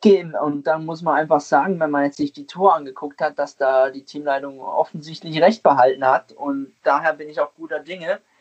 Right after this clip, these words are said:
dass wir jetzt hier beim Giro wieder dasselbe machen können. Also wir wollten halt einfach nicht nur bei ein, alles auf ein Rennen setzen, sondern überall, äh, ein Wörtchen mitreden. Und, ähm, für mich, klar, ich verpasse jetzt die Klassiker,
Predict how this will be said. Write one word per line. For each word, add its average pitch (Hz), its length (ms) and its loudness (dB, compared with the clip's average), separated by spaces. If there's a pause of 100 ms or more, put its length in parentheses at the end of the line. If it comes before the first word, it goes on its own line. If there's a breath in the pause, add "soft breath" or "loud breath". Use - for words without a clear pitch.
(260)
dass - 280 -4
wir 160 180 -2
jetzt 156 220 -2
hier 165 160 -2
beim 156 220 -2
Giro 143 680 -2
wieder 160 360 2
dasselbe 160 460 0
machen 127 300 -2
können. 127 180 -8
Also 139 180 -2
wir 139 80 0
wollten 175 300 4
halt 165 160 2
einfach 175 360 0 (340)
nicht 175 200 -8
nur 175 160 0
bei 143 220 4
ein, 156 220 0
alles 170 240 -2
auf 151 180 -2
ein 175 180 -2
Rennen 196 300 2
setzen, 202 320 -4
sondern 156 320 -4
überall, 151 580 2 (340)
äh, 147 360 -2
ein 147 140 -6
Wörtchen 160 340 -6
mitreden. 127 600 -6 (960)
Und, 135 760 -6
ähm, 139 440 4
für 151 180 0
mich, 190 380 0
klar, 180 340 6
ich 151 140 -8
verpasse 156 440 -6
jetzt - 140 -20
die 143 100 -14
Klassiker, - 560 -6